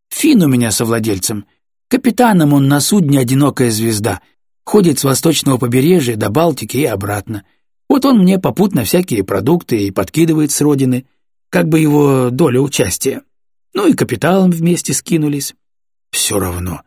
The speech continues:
зови в следующий раз лучше домой, а то донесут твоему компаньону, что даром гостей кормишь,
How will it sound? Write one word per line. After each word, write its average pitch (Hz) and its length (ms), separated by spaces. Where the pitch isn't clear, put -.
зови 151 320
в - 80
следующий 92 400
раз 113 260
лучше 101 280
домой, 92 420
а 113 100
то 160 120
донесут 170 560
твоему 110 340
компаньону, 117 640
что 110 180
даром 107 380
гостей 110 380
кормишь, 101 500